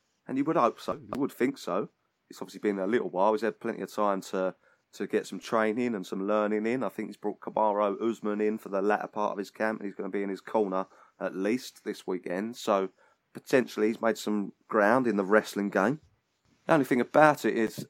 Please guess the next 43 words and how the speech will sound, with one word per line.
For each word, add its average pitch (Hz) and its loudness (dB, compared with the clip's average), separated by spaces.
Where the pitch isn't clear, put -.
in 110 -6
his 101 -6
last 107 2
few 117 0
fights, 127 2
in 107 0
the 104 0
fights - 2
since 139 0
then, 104 0
you 127 0
haven't 131 2
seen 131 2
him 131 0
have 175 2
to - -4
wrestle. 87 -4
He's 85 -6
touched - 0
people, 101 -2
he's 110 -8
kind 147 6
of 113 -2
breathed 123 4
on 92 2
people, 98 2
and 113 2
they've 117 0
just - -10
fallen 117 2
over 120 0
and 92 -4
gone 101 2
to - -4
sleep. 135 0
So 95 -2
we - 0
haven't 127 6
really 117 4
seen 123 2
it - -2
be 110 0
tested. 113 -6